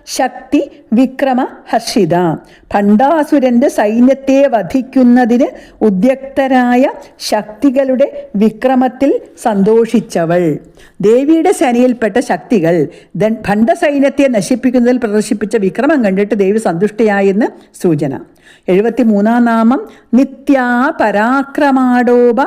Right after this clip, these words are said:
നിരീക്ഷണ സമുത്സുക. നിത്യകളുടെ പരാക്രമാടോപം നിരീക്ഷിക്കുന്നതിൽ ഉത്സുകയായവൾ. തിഥി ദേവതകളാണ് നിത്യകൾ. അവർ പതിനഞ്ച് പേരാണ്. ത്രിപുരസുന്ദരിയായ ലളിതാദേവിയെയും ചേർത്ത്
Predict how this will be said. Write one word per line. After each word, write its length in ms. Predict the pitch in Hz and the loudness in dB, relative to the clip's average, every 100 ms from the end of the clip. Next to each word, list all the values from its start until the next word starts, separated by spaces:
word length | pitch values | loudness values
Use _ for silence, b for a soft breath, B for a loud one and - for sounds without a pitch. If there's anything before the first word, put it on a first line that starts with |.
| 427 B B - | -4 B B 0
നിരീക്ഷണ 1000 | 226 233 254 277 294 311 - 285 247 392 - B B | 2 4 4 4 4 2 0 0 0 -2 -6 B B
സമുത്സുക. 960 | 311 294 294 294 285 - 240 196 220 202 | -2 2 4 4 2 0 0 0 0 2
നിത്യകളുടെ 800 | 196 196 - 262 254 254 302 - B B 226 | 2 0 0 0 0 0 -2 -4 B B -2
പരാക്രമാടോപം 1200 | 208 240 269 262 302 285 269 262 262 262 269 269 269 - | 0 0 -2 -2 0 0 0 0 2 2 0 0 -2 -2
നിരീക്ഷിക്കുന്നതിൽ 840 | 214 214 262 - 320 269 240 226 311 | 0 2 2 0 -2 2 2 2 2
ഉത്സുകയായവൾ. 800 | 240 202 233 202 180 151 147 131 - b b b 262 | 2 0 0 0 0 0 -2 -6 -10 b b b 0
തിഥി 240 | 240 392 | 2 2
ദേവതകളാണ് 760 | 302 269 269 254 233 202 233 | 2 0 0 0 0 2 2
നിത്യകൾ. 420 | 214 - 175 151 - - B | 2 0 -2 -2 -6 -12 B
അവർ 200 | 185 240 247 | -2 -2 -2
പതിനഞ്ച് 440 | 190 196 233 240 | -2 2 2 2
പേരാണ്. 520 | 220 180 175 156 123 - | 2 0 0 -2 -4 -10
ത്രിപുരസുന്ദരിയായ 1200 | _ _ 202 214 302 311 285 285 285 254 247 240 | _ _ -2 0 0 2 2 4 2 2 2 2
ലളിതാദേവിയെയും 760 | 185 233 294 285 254 254 254 | 0 0 0 2 4 4 2
ചേർത്ത് 320 | 233 208 262 | 0 -2 -4